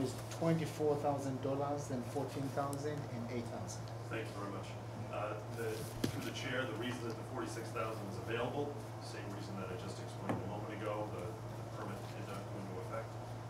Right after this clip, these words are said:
Speaker 2: Um, but these three are for costs associated with the final elements of the D P W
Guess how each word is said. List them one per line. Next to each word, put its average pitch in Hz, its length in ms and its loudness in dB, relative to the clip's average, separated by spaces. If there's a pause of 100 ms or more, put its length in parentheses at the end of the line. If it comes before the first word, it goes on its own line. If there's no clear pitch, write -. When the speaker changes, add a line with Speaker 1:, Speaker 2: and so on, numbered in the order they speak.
(360)
Speaker 2:
Um, 98 240 0 (240)
but 113 160 0 (160)
these 123 240 0 (240)
three 131 320 0 (160)
are 110 160 0 (160)
for 117 240 0
costs 117 400 0
associated 113 560 -2 (160)
with 107 120 -2 (280)
the 101 120 -2 (1000)
final 135 320 2
elements 107 640 0
of - 160 -4
the 104 80 -4
D 98 80 -4
P - 160 -4
W 98 320 -2